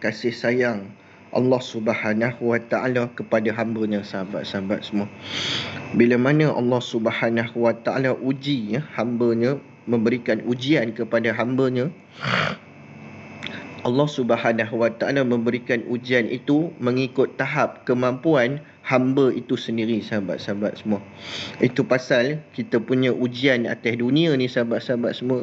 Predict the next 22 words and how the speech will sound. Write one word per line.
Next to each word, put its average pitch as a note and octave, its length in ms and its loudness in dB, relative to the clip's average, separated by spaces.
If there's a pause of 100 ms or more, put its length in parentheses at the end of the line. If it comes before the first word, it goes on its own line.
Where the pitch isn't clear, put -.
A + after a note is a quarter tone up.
(100)
dia B2+ 120 4
tak - 240 -2
sama. A2 280 -2 (480)
Ada A#2 240 2
orang C#3 320 2
diuji B2 440 0
dengan B2 320 2
kemiskinan, A#2+ 960 2 (120)
ada B2 200 2
orang C#3 360 4
diuji B2+ 520 2
dengan, A#2+ 400 4 (560)
uh, A#2+ 240 6
penyakit, B2 640 2
kesakitan. A#2+ 800 -4 (480)
Ah, B2+ 160 -4
ada C3 240 2
orang D3 320 4
diuji C3 440 2
dengan A#2+ 320 2
kesenangan, A#2+ 840 2
kemewahan A#2+ 800 2